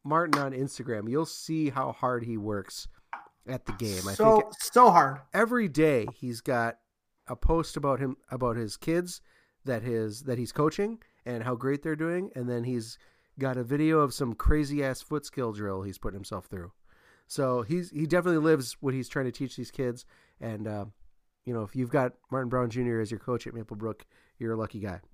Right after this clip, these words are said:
Speaker 2: One thing I forgot to mention is, um, he actually is the, um, associate head coach, um, first assistant. I don't know what the, how they're splitting it up with the Maplebrook team that is in the U P S L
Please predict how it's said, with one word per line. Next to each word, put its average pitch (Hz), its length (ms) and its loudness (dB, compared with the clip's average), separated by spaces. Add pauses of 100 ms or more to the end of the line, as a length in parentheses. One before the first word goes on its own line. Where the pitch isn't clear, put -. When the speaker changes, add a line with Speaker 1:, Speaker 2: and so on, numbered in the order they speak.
(500)
Speaker 2:
One 214 180 8
thing 269 140 4
I 269 100 6
forgot 226 200 4
to 185 60 -2
mention 202 360 2
is, 165 360 2
um, 139 480 4 (200)
he 214 540 4
actually 165 880 8
is 160 340 6
the, 147 540 8
um, 135 500 4 (640)
associate 175 720 4
head 202 280 6
coach, 226 500 4 (500)
um, 139 600 8 (120)
first 185 300 6
assistant. 180 500 6
I 165 40 6
don't 160 140 8
know 160 80 8
what 156 200 6
the, 143 340 6
how 147 160 6
they're 147 280 8
splitting 156 420 4
it 143 80 8
up 147 280 6
with 151 340 4
the 147 220 8
Maplebrook 160 760 8
team 156 420 2
that 147 160 6
is 143 220 6
in 147 180 4
the 147 100 4
U 151 180 6
P 151 160 0
S 139 180 0
L 156 360 6